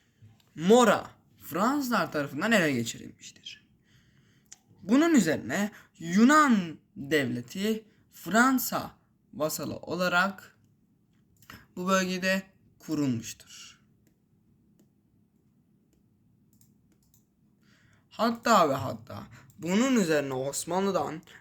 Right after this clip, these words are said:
birçok kişi bu bölgelerden kaçmış, Avrupa devletlerinin topraklarına yerleşmiştir. Bunun üzerine Cezayir'de kabadayılar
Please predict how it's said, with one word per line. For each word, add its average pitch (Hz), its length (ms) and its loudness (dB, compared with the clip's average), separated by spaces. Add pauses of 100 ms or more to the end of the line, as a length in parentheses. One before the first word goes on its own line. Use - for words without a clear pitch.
(120)
birçok 156 760 0
kişi 175 440 -4 (360)
bu 196 140 0
bölgelerden 151 840 -4 (260)
kaçmış, 143 640 -8 (360)
Avrupa 180 640 0 (260)
devletlerinin 135 600 -4
topraklarına - 680 -14
yerleşmiştir. - 1040 -20 (840)
Bunun 233 260 2
üzerine 226 480 0 (1040)
Cezayir'de 196 880 2 (240)
kabadayılar 196 1000 0